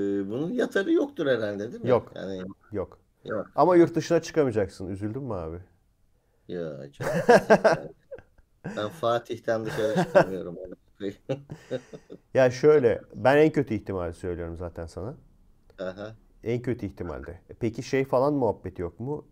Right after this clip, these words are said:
Speaker 2: Sonuçta senin bir bipoların falan var. Hani o da bir
Speaker 1: E,
Speaker 2: asıl
Speaker 1: tabii
Speaker 2: sebep
Speaker 1: onları,
Speaker 2: olması lazım yani.
Speaker 1: onları söyleyeceğiz. Biz zaten beraat bekliyoruz da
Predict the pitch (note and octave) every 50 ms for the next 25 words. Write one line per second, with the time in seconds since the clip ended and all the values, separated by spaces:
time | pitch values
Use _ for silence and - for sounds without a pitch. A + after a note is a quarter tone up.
0 | _ - G#2+ - - F#2+ F#2 F#2 F2+ - G#2+ - G#2 G2+ G2+ G2+ G2+ F#2+ G2 G2+
1 | G2 G2 G2 F#2+ F#2 G2 G2 G2 - G2+ F#2+ G2+ G2 G2 F#2+ E2+ D#2+ - - _
2 | - F#2+ F2+ E2+ E2+ - - - F#2+ F#2 F#2 G2 F#2 G2 F#2+ F2+ - - - G#2
3 | - - - - C3 B2+ A2 A#2+ B2+ C3+ C3 B2+ B2+ G#2 G2 - - G2+ G2 G2
4 | F#2+ G2 G#2 F#2+ E2+ D2+ C#2 D#2 F#2 - _ _ _ _ _ _ _ _ _ _
5 | A#2 B2 C3 C3 C#3 C#3 C3 C3+ - C3+ C3 B2+ A#2+ G2+ G#2+ F#2 F#2 F#2 G#2 A2+
6 | A2 A#2 B2+ A#2+ A2 - B2 A2+ G#2 G2 G#2 G#2 A2 G#2+ G#2+ G#2+ - _ F#2+ E2+
7 | - - - F#2 G#2 - A3 G#3+ - G2+ G#2